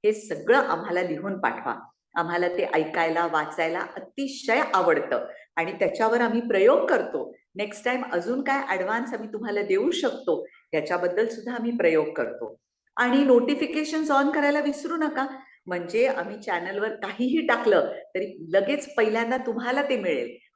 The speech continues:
आणि ते बघितल्यानंतर तुम्ही आमच्याशी संपर्क साधू शकता, आम्हाला तुमचे छान छान अनुभव सांगू शकता. तर आम्ही वाट बघतोय,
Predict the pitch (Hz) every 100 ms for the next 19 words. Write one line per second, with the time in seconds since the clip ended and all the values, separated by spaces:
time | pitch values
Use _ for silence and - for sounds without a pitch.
0 | - 151 151 170 165 165 180 190 180 175
1 | 170 247 415 - - 185 175 180 160 180
2 | 180 180 175 156 160 - 175 175 143 175
3 | 185 - 185 202 - - - 160 160 175
4 | 175 170 180 175 160 151 - 175 - 160
5 | 160 240 - 254 139 135 135 - - -
6 | - _ - - 160 147 170 165 196 240
7 | 269 269 247 247 247